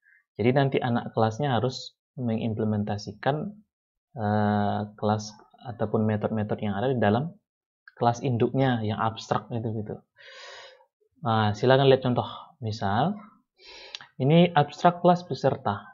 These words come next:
Nah, berarti ini kelas tadi tidak sebenarnya, dia hanya menjadi kerangka di bawahnya gitu. Abstrak kelas peserta, kemudian abstrak protected function data diri, ada data orang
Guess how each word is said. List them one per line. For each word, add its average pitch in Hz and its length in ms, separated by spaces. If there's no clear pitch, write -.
Nah, 117 320
berarti 107 320
ini 147 320
kelas - 480
tadi 139 560
tidak 117 240
sebenarnya, 117 640
dia 135 160
hanya 143 80
menjadi 127 320
kerangka 113 400
di 101 160
bawahnya 104 480
gitu. - 120
Abstrak 104 400
kelas 107 320
peserta, 123 720
kemudian 110 480
abstrak 107 400
protected - 640
function 160 640
data 147 160
diri, 147 560
ada 113 160
data 113 240
orang 131 240